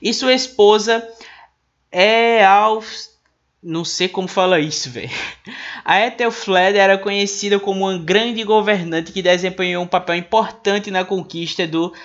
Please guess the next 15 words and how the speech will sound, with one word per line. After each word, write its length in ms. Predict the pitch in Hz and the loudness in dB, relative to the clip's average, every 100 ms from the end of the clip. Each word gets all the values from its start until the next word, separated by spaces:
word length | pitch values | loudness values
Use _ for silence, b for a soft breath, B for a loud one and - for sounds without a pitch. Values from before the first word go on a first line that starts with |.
| B B | B B
Danelaw. 1120 | 135 165 190 190 180 160 147 135 120 - _ _ _ _ _ 135 | 2 4 4 0 -2 2 2 2 0 -8 _ _ _ _ _ -2
Danelaw. 1000 | 139 165 185 175 165 147 139 117 110 - | 2 2 0 -2 2 6 6 4 -4 -4
E 140 | 165 | 2
agora 400 | 185 185 185 202 | 2 4 4 6
ela 300 | 202 170 175 | 4 2 2
estará 420 | 185 - 190 170 185 | 0 2 4 4 2
em 100 | 196 | -2
breve 440 | 170 175 190 190 | 0 4 2 0
disponível 680 | 175 - 196 180 160 165 170 | -10 -4 -2 -2 -4 -6 -2
para 440 | 175 165 170 156 | 2 4 2 0
compra 560 | - 202 214 214 214 - | -4 -4 -2 -2 -4 -4
na 220 | 180 180 | 2 4
loja 360 | 175 165 170 180 | 4 2 0 -4
de 140 | 165 | -4
medalhas. 840 | 175 175 147 139 127 117 113 - | -2 0 4 4 4 -2 -12 -16